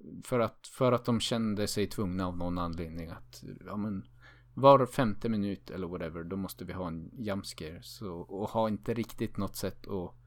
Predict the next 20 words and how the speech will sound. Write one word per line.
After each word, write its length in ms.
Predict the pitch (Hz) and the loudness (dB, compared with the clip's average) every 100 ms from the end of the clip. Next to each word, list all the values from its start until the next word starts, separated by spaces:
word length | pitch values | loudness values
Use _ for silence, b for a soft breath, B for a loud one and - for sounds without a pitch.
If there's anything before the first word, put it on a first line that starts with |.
| b | b
på 100 | - | -4
ett 100 | 107 | -2
naturligt 540 | 104 107 - 120 98 - | -2 -2 0 0 0 -2
sätt 160 | 95 | -6
skriva 360 | - 98 101 92 | -8 -6 -4 -2
in 220 | 104 98 | 0 0
det 220 | 90 85 | -2 -4
i 160 | - 87 - | -4 -6 -2
grundhistorien, 920 | - 185 85 95 - 120 101 92 90 | -2 -2 -4 -6 -2 -2 -2 -4 -6
så 220 | - 101 | -8 -6
ha-, 200 | 92 - | -4 -4
rycks 380 | 113 104 - - | -2 -2 -4 -4
man 220 | 107 98 | -4 -2
bort 260 | 107 - - | -4 -6 -8
hela 200 | 87 85 | -8 -6
tiden 380 | - 90 82 85 | -4 -4 -4 -8
till 160 | 87 | -8
de 160 | 87 87 | -6 -4
här 220 | 87 90 - B B B B B B B | -6 -8 -12 B B B B B B B
drömsekvenserna. 1080 | 117 110 95 92 - 87 107 101 - 80 82 | -2 0 2 0 -2 -2 -2 -2 -4 -8 -10